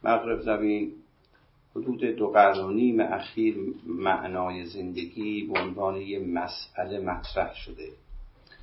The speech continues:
البته اگزیستانسیالیست‌ها زودتر به این بحث‌ها پرداختن، ولی تحلیلی‌ها هم خب تو قرن بیستم به خصوص بهش پرداختن. ولی از وقتی که مطرح شد،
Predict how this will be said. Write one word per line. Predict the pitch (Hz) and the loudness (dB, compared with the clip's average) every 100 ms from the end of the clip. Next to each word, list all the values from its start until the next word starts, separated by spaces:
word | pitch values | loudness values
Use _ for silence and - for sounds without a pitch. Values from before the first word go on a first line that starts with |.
| - - - - _ | -14 -14 -18 -20 _
البته | 127 131 127 135 | 2 4 4 2
اگزیستانسیالیست‌ها | 131 127 - - 117 110 - 110 107 104 - 101 98 92 - - - | 2 2 -2 -2 0 0 0 -2 -2 -4 -4 0 2 2 -2 -14 -16
زودتر | - - - 113 104 - | -14 -14 0 6 6 6
به | - | -4
این | 85 82 | -4 -6
بحث‌ها | 82 - - 82 - | -8 -12 -12 -12 -10
پرداختن، | 87 - - - - - - _ _ _ _ _ _ _ _ _ _ _ | -8 -8 -12 -20 -18 -16 -16 _ _ _ _ _ _ _ _ _ _ _
ولی | 131 139 | 2 4
تحلیلی‌ها | 139 131 120 123 113 117 131 127 | 6 6 6 2 -2 0 4 6
هم | 120 | 4
خب | 104 113 98 - - _ _ | 2 0 0 -4 -18 _ _
تو | 107 | -4
قرن | 101 98 90 85 | 4 6 6 2
بیستم | 85 - - 98 85 | -6 -8 -4 -4 -4
به | |
خصوص | - - - 82 - | -8 -16 -14 -14 -12
بهش | - - | -12 -12
پرداختن. | - - - - - - - _ _ _ _ _ _ _ _ _ _ - - - _ _ - | -10 -12 -12 -20 -20 -20 -20 _ _ _ _ _ _ _ _ _ _ -20 -20 -20 _ _ 2
ولی | 135 156 | 8 10
از | 151 151 | 8 6
وقتی | 151 - - - | 2 2 -4 -2
که | |
مطرح | 135 135 139 - 147 135 | 0 0 0 0 2 2
شد، | - - 127 120 113 | 0 0 2 2 0